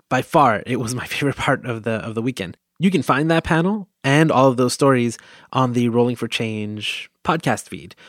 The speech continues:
So just look it up wherever you get your podcasts.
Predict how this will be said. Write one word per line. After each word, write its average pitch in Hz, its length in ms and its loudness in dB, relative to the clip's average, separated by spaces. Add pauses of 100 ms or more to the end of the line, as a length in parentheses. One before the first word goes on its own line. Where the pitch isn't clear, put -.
So - 100 -6
just 117 180 -4
look 123 140 0
it 117 80 2
up 107 160 -2
wherever 101 400 -4
you 113 500 -10
get - 240 -6
your 139 80 -8
podcasts. - 600 -10